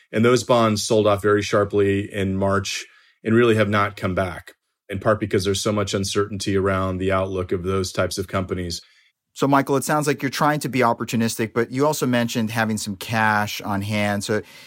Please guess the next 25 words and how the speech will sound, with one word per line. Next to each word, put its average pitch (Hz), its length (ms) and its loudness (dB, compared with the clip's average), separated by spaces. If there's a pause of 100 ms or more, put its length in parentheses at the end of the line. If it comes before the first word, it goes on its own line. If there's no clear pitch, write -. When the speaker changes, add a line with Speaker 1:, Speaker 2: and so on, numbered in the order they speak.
(140)
Speaker 2:
that 135 380 -2
tells 131 300 0
me 120 160 0
that 107 220 -2
you 120 140 -2
think 117 240 -2
there 110 100 -2
might 107 200 0
be 107 100 -4
more 101 240 0
volatility 104 680 0
at 98 100 -4
some 104 180 0
point 107 220 -2
in 101 80 0
the 101 80 -2
future 135 500 0
and 110 200 0
give 113 160 -2
you 113 80 2
another 110 320 2
interesting 110 420 -4
opportunity 101 680 -2
to 92 120 -6
buy 95 580 0